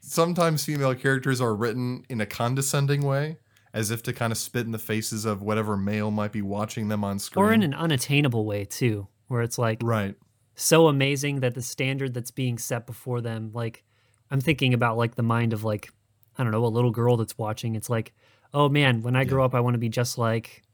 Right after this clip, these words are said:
Speaker 2: this person." And
Speaker 1: Mm.
Speaker 2: whenever this little girl finds out that she is not as strong and never will be because she has flaws, there's a lot of harm done there, I think. Uh, and Rayla is a character that has flaws.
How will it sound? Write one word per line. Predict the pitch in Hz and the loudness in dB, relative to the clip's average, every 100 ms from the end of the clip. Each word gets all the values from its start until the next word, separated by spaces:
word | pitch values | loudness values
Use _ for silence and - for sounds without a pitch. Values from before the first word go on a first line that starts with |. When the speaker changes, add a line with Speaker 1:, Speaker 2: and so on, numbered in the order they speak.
| _ _ _ _ | _ _ _ _
Speaker 2:
this | 123 127 | -2 -2
person." | - 113 - 104 - _ _ _ _ _ _ _ _ | 0 -2 -2 -10 -14 _ _ _ _ _ _ _ _
And | 117 110 110 113 113 | -2 0 0 -2 -2
Speaker 1:
Mm. | |
Speaker 2:
whenever | 117 117 117 120 120 120 117 - - | -2 -2 0 -2 0 -2 -4 -8 -4
this | 127 - 127 | -2 -2 -2
little | 123 | 0
girl | 123 131 147 | 0 0 0
finds | 131 123 123 | 0 0 2
out | 123 131 | 2 0
that | 139 | -4
she | - 131 131 127 | -6 -2 0 0
is | 117 113 - _ | -2 -6 -12 _
not | 117 113 123 | -4 -2 0
as | 131 | -2
strong | - 151 147 135 | -4 0 0 0
and | 120 | 0
never | 120 123 | 0 0
will | 123 160 | 0 0
be | 139 127 | 0 -2
because | 127 123 120 110 | -2 -4 -6 -6
she | - 117 | -6 -4
has | 117 110 | -4 -6
flaws, | - 147 131 120 120 - - - - - - _ _ _ _ _ _ | -4 0 0 0 -4 -10 -20 -20 -20 -20 -20 _ _ _ _ _ _
there's | 143 120 120 120 120 - - | -4 -2 0 0 -2 -4 -8
a | 120 | -2
lot | 123 165 | 0 0
of | 160 | -2
harm | 175 214 | -4 -2
done | 127 107 104 | -2 -2 -4
there, | 101 104 | -8 -10
I | 120 | -10
think. | 113 120 120 - - _ - | -10 -8 -10 -12 -20 _ -12
Uh, | 110 107 110 | -8 -6 -4
and | 113 113 117 117 | -4 -2 -2 -2
Rayla | 117 120 131 139 | -2 0 2 2
is | 131 | -2
a | 127 | -4
character | 135 135 127 139 | -4 -4 -2 -2
that | 135 143 - _ _ _ _ | 0 -4 -8 _ _ _ _
has | 135 147 - | -4 -2 -4
flaws. | - - - | -10 -14 -14